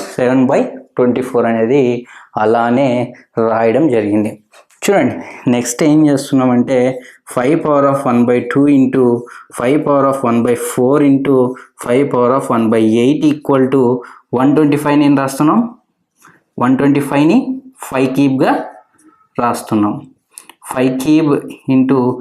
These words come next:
seven ట్వంటీ ఫోర్. ఇప్పుడు చూడండి, సెవెన్ బై ట్వంటీ ఫోర్ అనేది రాయగలుగుతున్నాం. A power of m into A power of n,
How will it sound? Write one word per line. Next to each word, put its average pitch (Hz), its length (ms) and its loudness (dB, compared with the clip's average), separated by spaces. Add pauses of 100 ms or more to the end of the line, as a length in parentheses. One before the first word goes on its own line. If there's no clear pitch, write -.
(340)
seven 139 240 0 (260)
ట్వంటీ 113 320 0 (680)
ఫోర్. 104 240 -6 (1120)
ఇప్పుడు 135 200 2
చూడండి, 120 280 0 (260)
సెవెన్ 139 280 4
బై 202 80 2 (380)
ట్వంటీ 131 340 0
ఫోర్ 160 180 0 (460)
అనేది 127 340 2 (540)
రాయగలుగుతున్నాం. 117 840 -4 (800)
A 117 40 2 (100)
power 131 240 0
of 135 80 -4 (120)
m 139 140 4
into 151 200 2 (560)
A 196 60 4 (100)
power 180 240 0
of 175 80 -6 (140)
n, 120 40 0